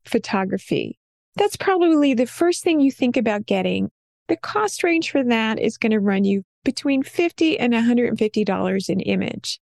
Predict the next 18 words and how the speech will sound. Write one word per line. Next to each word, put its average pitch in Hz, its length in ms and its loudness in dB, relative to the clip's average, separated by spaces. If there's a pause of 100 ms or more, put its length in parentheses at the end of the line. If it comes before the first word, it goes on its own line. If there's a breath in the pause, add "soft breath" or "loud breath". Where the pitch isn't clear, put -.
Now, 285 200 0
you 285 240 2
may 302 180 0
be 370 120 4
using 285 360 4
a 220 100 2
local 220 300 0
photographer, 196 720 -2
but 220 180 0
there 302 320 2
are 262 220 2
budget 240 400 0
services 277 520 0
online 214 720 2 (460)
like 226 320 -2
Suna, 247 800 0 (120)
Studio 247 520 0
Nula, 208 720 2